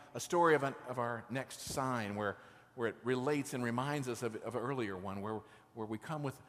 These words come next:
empty stone water jars, with empty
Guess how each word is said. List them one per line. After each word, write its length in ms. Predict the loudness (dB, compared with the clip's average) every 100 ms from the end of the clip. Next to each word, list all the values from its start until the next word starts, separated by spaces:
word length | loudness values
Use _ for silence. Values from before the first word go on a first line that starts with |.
| -20 -2
empty 560 | 0 0 -4 -10 -10 -14 _ _
stone 640 | -12 -6 -2 -2 -2 -6 -10 -18 -20 -10
water 280 | -8 -8 -8
jars, 300 | -6 -4 -2
with 160 | -4 -6 -18 -6 0
empty 580 | 0 0 -6 -6 -8